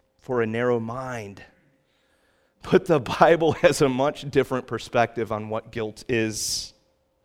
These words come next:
Listen to what Paul says about the right application of guilt in Second Corinthians chapter seven, verse ten.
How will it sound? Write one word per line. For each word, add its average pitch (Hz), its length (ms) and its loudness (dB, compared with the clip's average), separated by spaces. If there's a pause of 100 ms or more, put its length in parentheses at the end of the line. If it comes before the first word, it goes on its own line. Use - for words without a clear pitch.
(300)
Listen 330 300 2
to 202 120 4
what 160 220 6
Paul 151 280 4
says 131 340 2
about 123 260 2
the 123 80 -2
right 120 220 4
application 120 680 -2
of 113 140 -10 (240)
guilt 131 420 -2 (400)
in 120 220 0
Second 147 320 2
Corinthians 127 720 -4
chapter 117 320 0
seven, 117 340 2
verse 107 320 -4
ten. 110 500 -4